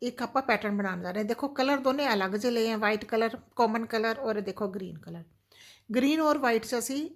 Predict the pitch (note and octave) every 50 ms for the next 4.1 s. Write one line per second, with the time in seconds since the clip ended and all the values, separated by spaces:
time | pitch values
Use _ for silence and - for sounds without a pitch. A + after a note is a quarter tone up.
0 | - - A#3 A3 G#3+ A3 C4 D#4 D#4 E4 - A3+ A#3+ A3 F3+ D#3 D#3+ D#3 D3+ -
1 | - - _ - A3+ G#3+ G3+ A3 G#3 A3+ G#3+ G3+ C4 C4 C4 B3+ B3+ C#4 D4 D#4
2 | D#4 B3+ G#3 G3+ G3 G3 G3+ F#3 - - E3 - - - - _ _ _ _ _
3 | _ _ _ _ _ _ _ - A3+ A#3 A#3+ C#4+ D4 D4+ C4+ B3 C4+ C4+ B3 C4+
4 | D4